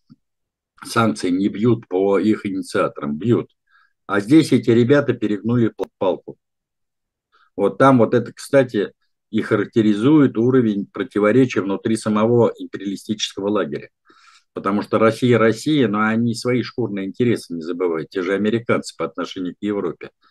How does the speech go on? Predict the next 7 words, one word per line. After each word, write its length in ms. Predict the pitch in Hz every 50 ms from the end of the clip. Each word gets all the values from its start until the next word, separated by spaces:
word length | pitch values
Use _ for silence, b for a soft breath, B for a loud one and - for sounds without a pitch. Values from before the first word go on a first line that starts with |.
| b b b b b b -
Нахер 380 | 131 165 180 151 - 151 131 127
им 100 | 123 127
нужна 480 | 123 127 135 135 127 131 135 120 107
Европа 600 | 101 101 110 110 110 123 139 151 139 - 107 98 - -
как, 160 | 110 104 - _ _ -
э, 220 | 98 95 92 87 -
конкурент? 520 | - 104 95 - - 120 107 95 80 71